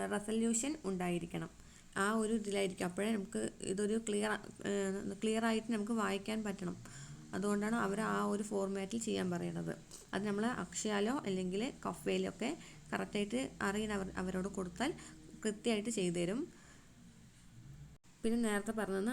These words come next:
അഡീഷണൽ ഡിക്ലറേഷൻ നേരത്തെ already പറഞ്ഞിട്ടുണ്ടായിരുന്നു. ആ, അത് ഇതിൽ നിന്ന് ഡൗൺലോഡ് ചെയ്യാൻ പറ്റും. അപ്പോൾ ഇത് ഓപ്പൺ ചെയ്ത് കഴിഞ്ഞാൽ ഇതുപോലൊരു സാക്ഷ്യപത്രം വരും. സ്ഥലം, തീയതി, ഉദ്യോഗസ്ഥരുടെ പേര്,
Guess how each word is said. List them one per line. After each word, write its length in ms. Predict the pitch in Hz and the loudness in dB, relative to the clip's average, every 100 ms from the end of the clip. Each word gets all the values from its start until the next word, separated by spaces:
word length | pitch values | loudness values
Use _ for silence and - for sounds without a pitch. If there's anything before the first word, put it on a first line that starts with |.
| 233 | 2
അഡീഷണൽ 360 | 185 185 208 208 | 2 0 0 -2
ഡിക്ലറേഷൻ 420 | 196 190 185 180 220 | 0 0 0 0 0
നേരത്തെ 320 | 190 180 - 202 185 | 0 0 -2 0 0
already 320 | 190 190 220 | 0 0 0
പറഞ്ഞിട്ടുണ്ടായിരുന്നു. 760 | 208 170 180 185 180 180 180 233 415 - - - - - - | 0 0 0 0 0 0 0 -2 -4 -10 -16 -16 -16 -14 -4
ആ, 40 | 202 208 | -2 2
അത് 120 | 202 226 220 | 2 2 2
ഇതിൽ 140 | 202 214 | 0 0
നിന്ന് 120 | 214 208 196 | 0 -2 0
ഡൗൺലോഡ് 340 | 202 202 208 202 | 0 2 0 0
ചെയ്യാൻ 180 | 190 190 185 | 0 -2 -2
പറ്റും. 300 | 180 196 240 - - - - - | -2 -2 -2 -6 -16 -20 -12 -8
അപ്പോൾ 160 | 190 | -2
ഇത് 120 | 208 214 196 | 0 2 0
ഓപ്പൺ 200 | 196 214 | 0 2
ചെയ്ത് 180 | 208 202 196 | 2 2 2
കഴിഞ്ഞാൽ 320 | 190 185 190 330 - - - - - - | 0 0 0 0 -4 -18 -20 -20 -8 2
ഇതുപോലൊരു 500 | 220 208 196 196 196 | 4 4 4 2 2
സാക്ഷ്യപത്രം 600 | 196 180 - 190 185 185 180 | 0 0 0 0 0 2 2
വരും. 180 | 202 330 - - - - - - - | 2 -2 -4 -18 -20 -20 -20 -18 -10
സ്ഥലം, 400 | - 202 190 202 202 | 0 2 4 2 2
തീയതി, 320 | 190 185 233 349 - - 190 | 2 2 2 0 -4 -6 -2
ഉദ്യോഗസ്ഥരുടെ 460 | 190 185 185 190 190 | 2 2 0 -2 0
പേര്, 240 | 185 | 2